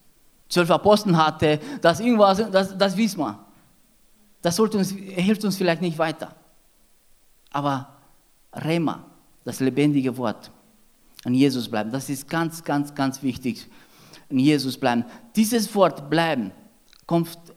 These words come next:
aus dem Griechischen und heißt bleiben.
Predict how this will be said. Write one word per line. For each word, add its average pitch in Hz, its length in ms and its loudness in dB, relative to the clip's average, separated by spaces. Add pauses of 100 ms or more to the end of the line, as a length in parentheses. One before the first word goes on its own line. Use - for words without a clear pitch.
(160)
aus 139 220 -4
dem 139 120 -2
Griechischen 120 640 -8 (840)
und 107 180 -12
heißt 127 440 -6 (3000)
bleiben. 110 360 -4